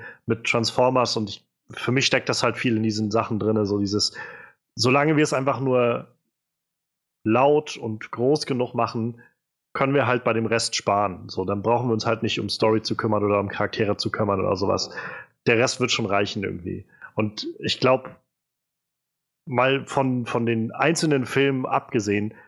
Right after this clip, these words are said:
in der, im Großen und Ganzen, glaub ich, ist es einfach diese, weiß ich nicht, dieser, dieser Blick auf, auf die filmische Kunst irgendwie eigentlich, über das Filmemachen selbst, was mich, glaub ich, einfach so ein bisschen, immer so ein bisschen herausreißt und irgendwie mir dann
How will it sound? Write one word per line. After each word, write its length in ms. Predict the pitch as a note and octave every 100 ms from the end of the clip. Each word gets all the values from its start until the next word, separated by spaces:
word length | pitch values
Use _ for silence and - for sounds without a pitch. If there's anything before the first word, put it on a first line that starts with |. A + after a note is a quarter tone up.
| _ -
in 140 | A2+
der, 220 | A2 G#2+
im 140 | - A2+
Großen 360 | B2+ D3+ D3+
und 100 | B2+
Ganzen, 360 | A#2 A#2+ - A#2
glaub 200 | G#2+ G#2+
ich, 100 | G2+
ist 100 | A2+
es 80 | A#2
einfach 220 | A2 A2
diese, 540 | - B2 A#2 A#2 A2+ A#2 - _ _ _ _ _ _ _ _ _ _ _ _ _ _ _ -
weiß 160 | A2+
ich 40 | A2+
nicht, 160 | F#2
dieser, 220 | A#2 A2+ G#2
dieser 240 | G#2 A2
Blick 300 | F#2+ A#2 -
auf, 320 | A#2+ - -
auf 380 | - G#2+ - - _
die 120 | A2 G2
filmische 580 | - B2+ B2+ A#2 -
Kunst 420 | - C3+ B2 - A2+
irgendwie 340 | G2+ G2 -
eigentlich, 480 | F#2+ F#2+ - - - - - - -
über 140 | G#2+ G#2
das 160 | G2
Filmemachen 540 | - C3+ B2+ G#2+ - G2+
selbst, 320 | A2 G#2+ -
was 140 | G2+
mich, 120 | G#2+
glaub 120 | A2 G#2
ich, 100 | G#2+
einfach 120 | G2
so 120 | G#2
ein 20 |
bisschen, 440 | F#2+ - G2 F#2+ G2 _ _ _ _ _
immer 160 | A#2+ A#2
so 80 | A2+
ein 40 |
bisschen 220 | A#2+ B2
herausreißt 1500 | A2 G2+ G2+ G#2+ - - _ _ _ _ - G#2+ G#2 A2+ -
und 140 | G#2 G2
irgendwie 320 | A2 G#2+ A2
mir 460 | A2+ A#2+ B2+ A#2+ A#2
dann 400 | A#2 A2+ A#2